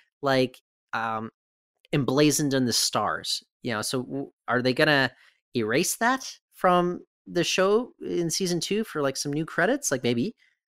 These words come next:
possibly. I just, I don't think we've seen the end of Hollow Janeway and the Protostar. Like, I think they're coming back. That said, l-,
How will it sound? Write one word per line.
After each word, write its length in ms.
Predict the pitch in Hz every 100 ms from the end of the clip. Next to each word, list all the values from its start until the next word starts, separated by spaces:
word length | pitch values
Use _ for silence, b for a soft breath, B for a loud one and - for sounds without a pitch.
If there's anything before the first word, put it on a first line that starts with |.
| _
possibly. 520 | 123 - 87 92 175 - _ _ -
I 60 | 170
just, 220 | 254 -
I 60 | 185
don't 220 | 262 311 -
think 160 | 294 294
we've 160 | 226
seen 200 | - 247
the 120 | 190 170
end 160 | 254
of 80 | 147
Hollow 300 | - 143 131
Janeway 560 | 135 120 113 104 101 -
and 520 | 117 113 110 110 110 -
the 380 | 123 117 113 -
Protostar. 640 | 208 220 156 - - - -
Like, 160 | 120
I 120 | - 156
think 460 | - - 254 -
they're 100 | 214
coming 320 | - 190 170
back. 380 | 147 190 127 - _ b b b
That 180 | 165 -
said, 320 | 240 190 175 -
l-, 220 | 180 180